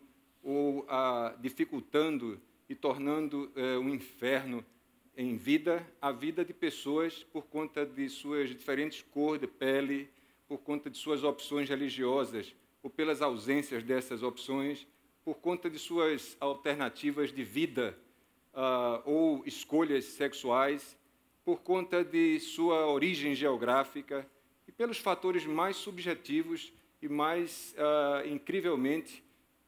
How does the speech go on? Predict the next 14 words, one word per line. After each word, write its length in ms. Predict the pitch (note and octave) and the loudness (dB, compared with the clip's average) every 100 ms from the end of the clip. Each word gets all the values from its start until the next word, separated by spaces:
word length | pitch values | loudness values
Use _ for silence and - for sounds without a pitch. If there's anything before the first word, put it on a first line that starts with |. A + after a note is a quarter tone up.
| _ - | _ 8
pouco, 540 | F3 G3+ - G3 - - _ _ - | 8 8 4 -4 -6 -14 _ _ -12
eh, 840 | C#3+ D3+ D3+ D3 D3+ D3 C#3+ C3+ - - | -6 -4 -4 -4 -4 -6 -6 -8 -10 0
pouco, 400 | F#3 F#3+ F3+ D3+ | 0 2 -2 -2
eh, 400 | - C#3+ C#3+ C#3 - | -4 -2 -2 -2 -6
importantes 840 | D3+ F3+ D3 - D3 D3 - - - _ _ | -4 -2 -2 2 2 2 -2 -14 -18 _ _
no 140 | D3 C#3+ | -10 -6
trato, 540 | C3+ C3 C3+ - D3 - | 2 4 4 0 -12 -4
eh, 160 | C3+ | -2
humanitário. 720 | C3+ C#3 D3+ D3 G2 F#2 F2 F2+ _ _ _ _ _ _ | 0 0 -2 -2 -4 -6 -8 -16 _ _ _ _ _ _
O 60 | - | -2
preconceito, 720 | G3 F#3+ F3+ - G3+ A3+ A3 - | -2 0 -4 2 2 2 -10 2
ele, 460 | F3 E3+ D#3 D3+ | 4 6 6 4
mesmo 400 | C#3 D#3+ G#3 G3 | 4 4 4 2
quando 600 | F#3 D3+ D#3 D3+ C3+ C3 | -4 0 0 0 -2 -6